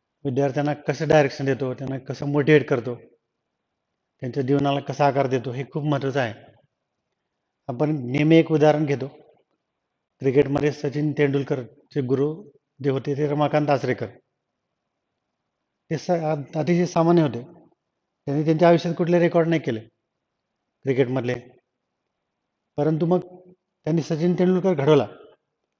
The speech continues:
ज्याने अनेक रेकॉर्ड केले, भारतरत्न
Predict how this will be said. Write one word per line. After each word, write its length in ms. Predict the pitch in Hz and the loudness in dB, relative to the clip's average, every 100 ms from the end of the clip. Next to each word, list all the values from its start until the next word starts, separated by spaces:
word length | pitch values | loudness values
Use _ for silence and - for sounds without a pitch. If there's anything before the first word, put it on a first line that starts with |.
| _ _ _ _ _ _ _ _ _ - | _ _ _ _ _ _ _ _ _ -10
ज्याने 320 | 156 147 165 | 0 4 6
अनेक 280 | 156 170 151 | 6 6 4
रेकॉर्ड 340 | 156 156 147 | 4 4 2
केले, 220 | 151 143 135 - - _ _ _ _ _ _ _ _ _ _ | 2 2 0 -6 -20 _ _ _ _ _ _ _ _ _ _
भारतरत्न 640 | 165 139 139 135 147 143 151 | -2 2 2 2 0 0 -2